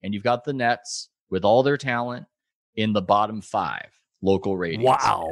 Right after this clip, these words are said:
Speaker 1: And you might
Speaker 2: Wow.
Speaker 1: say, and you might say, "Well, hey, their little brother." The Lakers aren't in the top ten coming off a championship,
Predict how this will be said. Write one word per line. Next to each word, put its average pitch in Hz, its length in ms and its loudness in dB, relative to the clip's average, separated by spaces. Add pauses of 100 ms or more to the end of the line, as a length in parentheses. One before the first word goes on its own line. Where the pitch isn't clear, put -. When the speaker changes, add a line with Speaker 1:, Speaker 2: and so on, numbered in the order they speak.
Speaker 1:
And 127 220 0
you 196 120 4
might 247 220 6
Speaker 2:
Wow. 214 160 4
Speaker 1:
say, 190 300 6
and 143 100 -4
you 175 60 -2
might 175 200 -2
say, 160 120 -2
"Well, 147 200 0
hey, 151 140 -2
their 131 160 -4
little 139 220 -6
brother." 135 400 -2 (340)
The 131 80 2
Lakers 233 400 2
aren't 190 180 4
in 180 80 -6
the 170 80 -2
top 175 300 0
ten 214 340 4 (120)
coming 185 240 2
off 180 220 6
a 170 40 -10
championship, 190 800 0